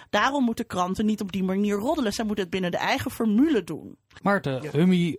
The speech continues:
Speaker 2: eh, beschreef zoiets dat in de jaren zeventig met geëngageerde, eh, journalistiek het natuurlijk not done was om roddelbladen te lezen. Is er een specifiek publiek voor roddelbladen of roddelprogramma's? Is dat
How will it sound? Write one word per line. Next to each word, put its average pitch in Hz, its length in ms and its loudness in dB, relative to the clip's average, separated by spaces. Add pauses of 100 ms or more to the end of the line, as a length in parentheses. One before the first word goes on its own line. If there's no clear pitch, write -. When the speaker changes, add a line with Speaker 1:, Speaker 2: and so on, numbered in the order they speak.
Speaker 2:
eh, 143 380 2 (420)
beschreef 143 460 -2
zoiets 165 220 -4
dat 143 140 -2
in 143 80 -2
de 139 60 0
jaren 135 320 0
zeventig 160 680 -2
met 139 160 -6
geëngageerde, 139 1120 0
eh, 131 340 2
journalistiek 156 680 -2 (320)
het 135 120 -12
natuurlijk 160 340 0
not 151 300 0
done 185 280 2
was 190 340 0
om 156 300 -2
roddelbladen 160 680 0
te 143 120 -6
lezen. 147 460 0 (600)
Is 214 200 0
er 202 80 0
een 220 140 2
specifiek - 720 -2 (140)
publiek 233 440 4
voor 107 460 -6
roddelbladen 117 920 -2
of 151 120 -4
roddelprogramma's? 123 1080 -4
Is - 140 -8
dat - 320 -4